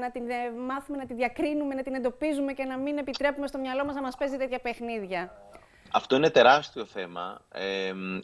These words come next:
Speaker 2: ένα παιδί, διάβαζα, στα δεκαεπτά του χρόνια, έχει ακούσει παγκοσμίως, όχι μόνο στην Ελλάδα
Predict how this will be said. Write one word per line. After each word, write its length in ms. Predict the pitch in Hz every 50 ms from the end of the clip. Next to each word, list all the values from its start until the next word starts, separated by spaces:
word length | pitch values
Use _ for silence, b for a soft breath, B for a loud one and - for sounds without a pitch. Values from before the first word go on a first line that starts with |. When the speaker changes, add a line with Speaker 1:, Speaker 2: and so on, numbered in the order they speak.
| - _ -
Speaker 2:
ένα 260 | - 107 120 127 127
παιδί, 260 | - 123 107 95 117
διάβαζα, 600 | 123 113 107 113 117 120 117 113 113 110 107 107
στα 160 | 98 - 101
δεκαεπτά 480 | 92 95 - 92 87 - - - 117 120
του 100 | - 120
χρόνια, 600 | - - 110 104 98 92 90 87 90 95 113 - _ _ _ _ _ _ _ _ _ _
έχει 260 | - 131 - - -
ακούσει 460 | 127 - - - 131 131 127 - -
παγκοσμίως, 600 | - - 104 95 104 101 92 117 131 135 123 -
όχι 120 | 127 117 123
μόνο 200 | 127 131 127 120
στην 180 | - - 101
Ελλάδα 560 | 87 85 87 87 82 85 82 85 90 101 -